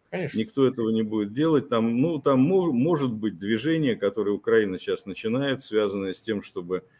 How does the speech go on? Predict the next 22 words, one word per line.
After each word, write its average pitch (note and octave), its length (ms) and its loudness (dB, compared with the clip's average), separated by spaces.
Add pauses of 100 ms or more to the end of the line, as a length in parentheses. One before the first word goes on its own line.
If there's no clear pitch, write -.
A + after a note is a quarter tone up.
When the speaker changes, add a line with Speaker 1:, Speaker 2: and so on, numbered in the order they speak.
(240)
Speaker 2:
доказать A#2 600 4
нелегитимность, G#2 960 -2
э, F2+ 680 0
так F2+ 140 -2
сказать, - 260 -6 (180)
Speaker 1:
Ну, C4 260 12
это G#3 180 8
Speaker 2:
узурпацию. E3+ 100 4
Speaker 1:
да, D3 220 8
что, - 200 2
о, D3 680 12
правопреемство F3 880 8
от D3 120 0
С D3 120 6
С - 80 -10
С - 60 -2
Р. A#2 140 2
Я C#3+ 160 2
знаю C#3 240 2
Speaker 2:
Да. F#2 40 -4
Speaker 1:
эту - 100 -14
концепцию. A#2+ 720 -10